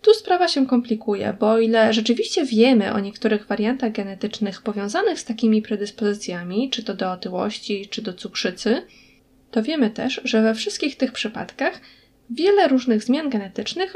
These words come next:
odpowiada w pewnym, raczej dość niewielkim stopniu na podwyższone ryzyko. Inaczej niż w przypadku nietolerancji laktozy, efekty wielu różnych genów mogą się kumulować.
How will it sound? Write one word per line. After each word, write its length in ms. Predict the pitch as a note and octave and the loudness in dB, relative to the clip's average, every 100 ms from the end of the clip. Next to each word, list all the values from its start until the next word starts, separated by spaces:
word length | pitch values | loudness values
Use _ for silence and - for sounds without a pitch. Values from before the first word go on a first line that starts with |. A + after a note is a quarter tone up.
| - | -6
odpowiada 520 | C4+ - D4+ F#4 C4 | -6 -4 -2 0 0
w 100 | C4+ | 0
pewnym, 460 | F4+ F#4+ F4+ D#4 D#4 - | -2 0 -2 -4 -4 -2
raczej 420 | G4 A#4+ G4 F4+ | 0 0 -2 -2
dość 200 | C#4+ C4+ | -2 2
niewielkim 520 | A#3+ B3+ C#4 A#3+ G#3 | 2 2 0 -2 -4
stopniu 440 | - C#4+ E4 B3 | -4 -6 -2 0
na 100 | A3 | 0
podwyższone 640 | G#3 G#3 - G#3 A#3 G#3+ G3+ | 0 -4 -6 -4 0 0 0
ryzyko. 520 | G3 F#3+ F#3 - A3 _ _ _ - _ _ _ _ | -4 -8 -8 -10 -10 _ _ _ -20 _ _ _ _
Inaczej 440 | C4+ F4+ A4+ D#4 A3+ | 4 6 4 2 2
niż 140 | G#3+ | 2
w 40 | |
przypadku 340 | - A3 C4+ B3 | 0 -2 0 2
nietolerancji 640 | A#3 A3 G3+ D#4+ G#4 C4+ | 2 2 2 2 2 2
laktozy, 460 | G#3 - G3+ G#3+ F#4+ A4+ - _ _ | 0 -2 -6 -2 -4 -4 -14 _ _
efekty 420 | C4+ D4+ C#4+ C4+ | 0 2 2 2
wielu 440 | B3 B3 - F#4 C#4+ | 2 0 0 2 2
różnych 320 | B3 A3 G#3 | 2 2 2
genów 360 | E4 E4+ C#4 E4 | 0 0 -2 2
mogą 340 | G#4 F#4+ D4+ | 2 2 0
się 220 | - A#3+ | 0 0
kumulować. 760 | A#3 G3+ F#3 - - - - | 2 -2 -2 -4 -4 -8 -14